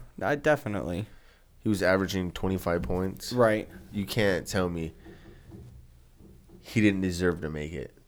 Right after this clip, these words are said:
Speaker 1: No, he absolutely deserved to make it.
Speaker 2: Even a bench. Nah, he, starting role? No. Bench,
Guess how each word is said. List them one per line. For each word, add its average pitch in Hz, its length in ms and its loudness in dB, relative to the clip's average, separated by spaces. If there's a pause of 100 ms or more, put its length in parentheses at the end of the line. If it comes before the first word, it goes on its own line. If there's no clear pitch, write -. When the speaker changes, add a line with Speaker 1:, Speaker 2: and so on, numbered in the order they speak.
(100)
Speaker 1:
No, 190 200 6
he 113 200 2
absolutely 131 460 4
deserved 95 400 -2
to 92 60 -4
make 92 240 0
it. - 20 4
Speaker 2:
Even 147 180 4
a 120 60 6
bench. 90 520 2 (200)
Nah, 320 400 -2
he, 233 180 0 (300)
starting 156 560 4
role? 170 400 2
No. 80 460 -2 (180)
Bench, 127 400 2